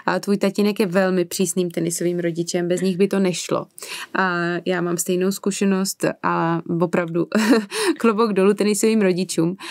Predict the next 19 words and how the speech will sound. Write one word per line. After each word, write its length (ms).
A 280
nicméně, 460
jak 120
to 100
máte 260
tedy 220
teď 200
nastavené? 680
A 300
táta 340
pořád 420
ještě 300
na 100
tréninky 420
chodí, 580
mluví 320
do 120
toho, 340
nebo 280